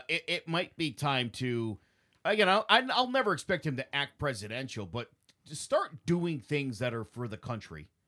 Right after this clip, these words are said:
and not just pandering to your, to your base, because they're locked in. They're locked in, but there's not a lot of 'em.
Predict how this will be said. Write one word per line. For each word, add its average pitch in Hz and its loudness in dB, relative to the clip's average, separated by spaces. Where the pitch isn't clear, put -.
and 131 0
not 143 -2
just 139 -4
pandering 135 -2
to 117 -8
your, 104 -6
to 123 -8
your 104 -4
base, 82 -8
because 123 -8
they're 247 0
locked 269 2
in. 107 0
They're 196 -2
locked 254 0
in, 220 4
but 147 2
there's 151 0
not 220 2
a 196 2
lot 180 6
of 92 -2
'em. 76 -14